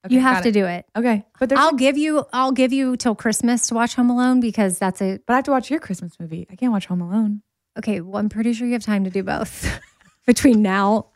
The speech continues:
Speaker 2: and Christmas.
Speaker 1: <laughs>
Speaker 2: Like, there's time. <laughs> Okay, speaking of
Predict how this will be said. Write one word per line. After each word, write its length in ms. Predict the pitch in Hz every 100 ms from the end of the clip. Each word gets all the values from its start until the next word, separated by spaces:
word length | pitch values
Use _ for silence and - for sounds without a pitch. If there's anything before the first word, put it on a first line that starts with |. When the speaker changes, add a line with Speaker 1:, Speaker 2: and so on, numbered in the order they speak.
| -
Speaker 2:
and 460 | 807 196 190 180 -
Christmas. 680 | 262 214 190 392 - - -
Speaker 1:
<laughs> 40 | - -
Speaker 2:
Like, 160 | 240 - - - - _
there's 240 | 254 226 -
time. 420 | 220 180 214 220 214 _ -
<laughs> 120 | 302 - 523 784 523 440 359
Okay, 200 | 285 254
speaking 420 | 240 247 277 302
of 320 | 262 214 202